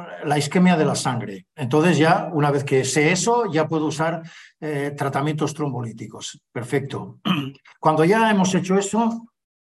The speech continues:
la siguiente pregunta que nos hemos empezado a hacer los clínicos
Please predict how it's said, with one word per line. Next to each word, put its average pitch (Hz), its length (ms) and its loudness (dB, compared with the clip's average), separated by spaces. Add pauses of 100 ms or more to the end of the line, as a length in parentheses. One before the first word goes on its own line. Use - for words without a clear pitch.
(180)
la 147 120 0
siguiente 185 340 2
pregunta 185 380 2
que 156 120 -2
nos 156 160 -4
hemos 165 200 -2
empezado 151 340 -2
a - 20 -2
hacer 147 160 -6
los 135 180 -6
clínicos 190 640 0